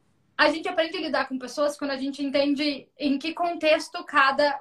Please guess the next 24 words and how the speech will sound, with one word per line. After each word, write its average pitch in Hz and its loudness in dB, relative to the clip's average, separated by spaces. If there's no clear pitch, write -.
pessoa, 302 -4
a 277 0
gente 285 -4
coloca 277 -2
cada 294 -4
pessoa 302 -8
na 294 -2
nossa 285 -6
vida. 233 -4
E 262 0
isso 294 0
ajuda 277 2
a - 2
gente 269 2
a 277 0
alinhar 269 2
as 311 0
expectativas 294 -2
também, 247 0
se 214 -10
frustrar 240 -4
menos 233 -4
e - -2
aprender 247 -2